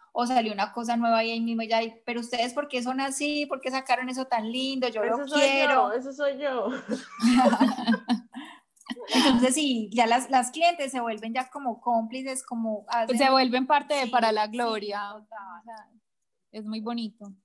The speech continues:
Speaker 2: Me encanta eso.
Speaker 3: Pero es como por ese valor agregado que, que hemos hecho, pues,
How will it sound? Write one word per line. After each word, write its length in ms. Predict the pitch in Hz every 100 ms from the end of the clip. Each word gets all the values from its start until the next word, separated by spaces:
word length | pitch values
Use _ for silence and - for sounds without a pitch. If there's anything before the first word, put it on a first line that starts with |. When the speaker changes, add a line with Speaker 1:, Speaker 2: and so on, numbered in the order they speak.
| _ _
Speaker 2:
Me 200 | 208 190
encanta 440 | 190 208 185 180 175
eso. 120 | 170
Speaker 3:
Pero 140 | 277 277
es 140 | -
como 220 | 269 302
por 160 | 294 254
ese 240 | 226 240
valor 320 | 254 254 214 220
agregado 640 | 226 254 226 208 208 208
que, 640 | 254 233 208 202 - - _
que 420 | 247 226 214 214
hemos 220 | 208 208 277
hecho, 420 | 240 220 220 214 214
pues, 320 | 277 269 254